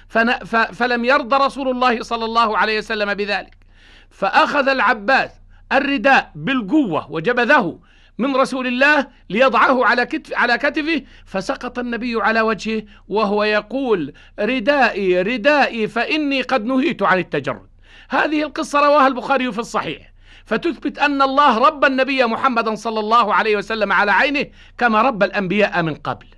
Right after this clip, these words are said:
رباهم على عينه. ي-، ي-، هم بشر، هم بشر لكنهم خير البشر وأطيب البشر، يحميهم من كل معصية ومن كل سوء،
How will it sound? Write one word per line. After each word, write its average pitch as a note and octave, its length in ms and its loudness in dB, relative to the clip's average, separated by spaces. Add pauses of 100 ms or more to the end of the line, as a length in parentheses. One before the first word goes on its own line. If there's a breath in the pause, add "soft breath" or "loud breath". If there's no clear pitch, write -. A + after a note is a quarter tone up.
(340 soft breath)
رباهم G3+ 440 2
على F#3 160 2
عينه. G#3 340 4 (440 soft breath)
ي-، - 60 -14 (160)
ي-، F3+ 300 -2 (100)
هم D4+ 220 0
بشر، - 420 0 (460 soft breath)
هم A#3 200 0
بشر D#4 360 2
لكنهم B3 720 0
خير A#3 440 -2
البشر A3+ 500 -2
وأطيب G3+ 440 -2
البشر، B2+ 280 -10 (440 soft breath)
يحميهم G3+ 360 -2
من F3+ 260 -4
كل A3+ 340 -4
معصية B2 480 -6 (460 soft breath)
ومن G#3 240 0
كل G3+ 320 -2
سوء، C3 280 -8